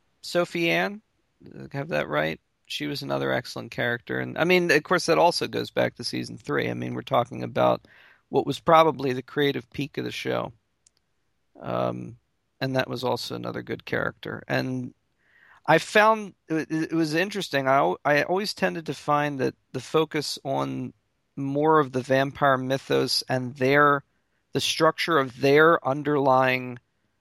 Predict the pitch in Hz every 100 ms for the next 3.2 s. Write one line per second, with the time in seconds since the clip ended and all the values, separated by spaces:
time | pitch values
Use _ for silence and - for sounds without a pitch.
0 | _ _ _ - - 131 131 143 135 113
1 | 113 120 _ _ _ _ _ - 143 147
2 | 135 - 139 131 - 139 135 131 - -
3 | 107 107